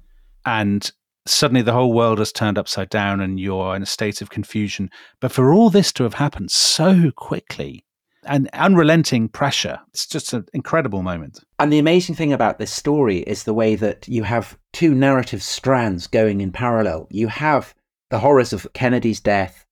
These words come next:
Speaker 2: being taken to the hospital, and then the matter of high politics, the fact that, you know, this is all about the government of the United States of America,
Speaker 1: Yeah.
Speaker 2: the most powerful country in the world.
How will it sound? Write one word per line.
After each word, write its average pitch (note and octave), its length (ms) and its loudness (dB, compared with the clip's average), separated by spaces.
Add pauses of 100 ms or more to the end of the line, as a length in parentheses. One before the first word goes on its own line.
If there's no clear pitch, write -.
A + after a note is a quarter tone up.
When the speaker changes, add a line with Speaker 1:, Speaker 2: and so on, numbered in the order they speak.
Speaker 2:
being A#2 160 0
taken G#2+ 260 0
to F#2+ 60 -8
the F#2+ 60 -4
hospital, F#2 500 -6 (420)
and A2 160 -2
then A#2 300 0 (120)
the A2 100 0
matter A2+ 380 0
of G#2+ 80 -2
high G#2+ 200 0
politics, - 680 -4 (300)
the G#2 80 -8
fact - 300 -4
that, - 320 -4 (460)
you G#2 100 -8
know, E2 100 -10 (680)
this A#2 140 -6
is A#2 140 -2
all A2+ 220 2
about G2+ 460 -2 (800)
the - 80 -4
government G2+ 460 -2
of G#2+ 100 -4
the G2+ 100 0
United F#2 380 -2
States - 360 -4
of F#2+ 60 -8
America, G2 560 -2 (280)
Speaker 1:
Yeah. - 220 -6
Speaker 2:
the G2+ 60 0
most F#2 160 -4
powerful F2+ 540 -6
country F#2+ 300 -6
in F2 120 -6
the G2 80 -6
world. G#2+ 340 0